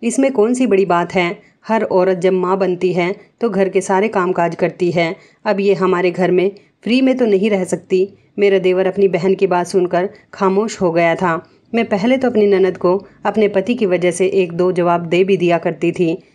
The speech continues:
लेकिन अब मैं जानती थी कि अब मुझे अपनी ननद की हर बात को बर्दाश्त करना होगा, क्योंकि अगर मैंने अपनी ननद के साथ बदतमीजी की या कोई लड़ाई झगड़ा किया तो वो मुझे इस घर से निकाल देगी। इसके बाद मैं कहाँ जाऊँगी? इसलिए मैं अपनी ननद के सारे अत्याचार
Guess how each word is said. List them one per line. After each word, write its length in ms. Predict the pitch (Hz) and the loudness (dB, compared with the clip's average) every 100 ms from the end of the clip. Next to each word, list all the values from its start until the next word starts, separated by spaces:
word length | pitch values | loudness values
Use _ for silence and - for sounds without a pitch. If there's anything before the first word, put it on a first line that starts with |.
| _ 208 | _ -2
लेकिन 300 | 202 208 202 | 0 0 0
अब 200 | 190 180 | 0 0
मैं 160 | 185 | 0
जानती 400 | 180 180 185 196 | 0 0 0 0
थी 180 | 190 190 180 - _ - | 0 0 -2 -8 _ -4
कि 100 | 254 | 0
अब 200 | - 202 | 0 2
मुझे 260 | 190 185 190 | 2 2 0
अपनी 220 | 190 190 | 0 2
ननद 300 | 185 180 175 | 2 0 -4
की 140 | 180 196 | -2 0
हर 160 | 196 185 | 0 0
बात 220 | 175 170 | -2 -2
को 120 | 190 | -4
बर्दाश्त 420 | 175 165 175 185 | -2 -2 -4 -4
करना 220 | 185 175 165 | -2 -2 0
होगा, 420 | 160 165 165 160 - _ _ _ | -2 -2 -2 -2 -8 _ _ _
क्योंकि 400 | 208 190 196 196 196 _ _ | 0 0 2 0 -2 _ _
अगर 240 | 214 220 262 | -4 0 0
मैंने 260 | 226 202 | 2 0
अपनी 260 | 196 196 196 | 0 2 2
ननद 280 | 190 190 196 | 2 0 0
के 100 | 196 | 0
साथ 200 | 190 185 | 0 0
बदतमीजी 560 | 175 180 - 190 180 185 | -2 -4 0 0 2 0
की 260 | 185 180 190 - _ | 0 0 -2 -8 _
या 100 | 214 208 | -2 2
कोई 160 | 208 | 2
लड़ाई 280 | 190 180 190 | 2 2 0
झगड़ा 300 | 185 175 170 | 0 0 -2
किया 360 | 170 185 165 185 - _ - | 0 -2 -2 -4 -12 _ -4
तो 80 | 233 | 0
वो 100 | 208 | 2
मुझे 240 | 196 180 190 | 2 2 0
इस 100 | 170 | 0
घर 180 | 190 | -2
से 140 | 175 202 | 0 2
निकाल 340 | 185 175 175 | 2 0 0
देगी। 400 | 170 165 175 165 - _ - | 0 0 0 -2 -4 _ -6
इसके 260 | 214 - 190 | -6 -2 0
बाद 200 | 180 180 | 2 2
मैं 120 | 185 | 0
कहाँ 240 | 180 156 196 | 0 -2 0
जाऊँगी? 480 | 170 160 170 165 - _ _ 240 | 0 0 0 -2 -4 _ _ -8
इसलिए 240 | 247 269 | -2 0
मैं 100 | 254 | 0
अपनी 200 | 214 214 | 2 2
ननद 320 | 196 185 196 | 4 2 2
के 80 | 202 | 0
सारे 260 | 196 185 185 | 0 0 0
अत्याचार 480 | 202 185 175 180 | 0 -2 0 0